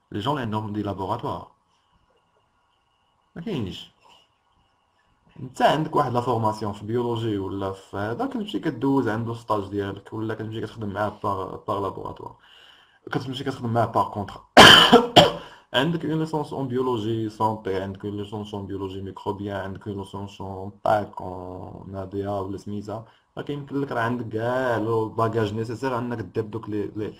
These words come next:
دير دوك لي زاناليز. واحد الفكره حتى اخرى، راه الدري ديال الباك الا دخلتيه للابوغاتوار وقلتي معايا واحد السيمانه، راه غادي يولي كيدير حتى هو دوك لي زاناليز اللي كيديروا،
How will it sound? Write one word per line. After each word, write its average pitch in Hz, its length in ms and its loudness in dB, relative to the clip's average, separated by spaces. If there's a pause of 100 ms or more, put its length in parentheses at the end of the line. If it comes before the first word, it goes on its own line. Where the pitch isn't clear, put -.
(280)
دير 107 200 -2
دوك 107 220 -8
لي 104 80 -2
زاناليز. 95 440 -4 (320)
واحد 135 240 2
الفكره 120 320 -2
حتى 120 160 -2
اخرى، - 360 -4 (380)
راه 123 180 2
الدري 127 300 2
ديال 123 260 4
الباك 131 320 6 (380)
الا 113 160 2
دخلتيه 117 400 -2
للابوغاتوار 120 880 4
وقلتي 104 300 -4
معايا 110 220 2
واحد 120 220 0
السيمانه، 120 640 0 (1040)
راه 123 120 8
غادي 127 140 4
يولي 127 300 4
كيدير 120 400 0
حتى - 160 -4
هو 117 140 2
دوك 120 140 -6
لي 113 80 0
زاناليز 110 340 -2
اللي 104 180 -4
كيديروا، 101 440 -4